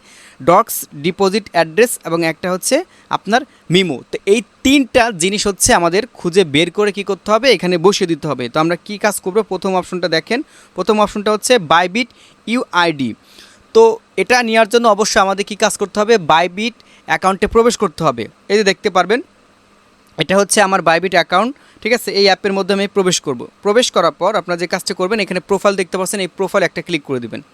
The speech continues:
প্রোফাইলে যখন আপনি ক্লিক করে দিবেন, এখন এইখানে দেখতে পারবেন ইউআইডি নামে একটা অপশন রয়েছে, তো এটার পর আপনি একটা ক্লিক করবেন। যখন এটার পর আপনি ক্লিক করবেন, আপনি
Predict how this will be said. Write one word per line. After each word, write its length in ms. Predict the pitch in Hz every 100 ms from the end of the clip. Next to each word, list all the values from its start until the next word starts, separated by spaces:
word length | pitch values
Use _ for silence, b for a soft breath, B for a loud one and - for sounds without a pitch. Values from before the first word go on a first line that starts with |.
| b b b b
প্রোফাইলে 320 | 208 214 247
যখন 220 | 226 214
আপনি 200 | 208 -
ক্লিক 260 | 185 214 226
করে 160 | - 175
দিবেন, 240 | 143 175 202
এখন 240 | 170 202 -
এইখানে 340 | 208 226 254
দেখতে 220 | 220 - 190
পারবেন 240 | 185 220 -
ইউআইডি 540 | 220 254 269 196 196 202
নামে 140 | 196
একটা 160 | 175 185
অপশন 340 | 170 - 190
রয়েছে, 400 | 170 175 247 349 B B B -
তো 60 |
এটার 180 | 170 220
পর 120 | 208
আপনি 180 | 196 208
একটা 160 | - 208
ক্লিক 220 | 202 160
করবেন। 320 | 147 123 120 - - 127
যখন 300 | 190 - 233
এটার 200 | 196 214
পর 140 | 220
আপনি 220 | 202 196
ক্লিক 220 | - 220 -
করবেন, 340 | 185 156 226
আপনি 360 | 180 - 185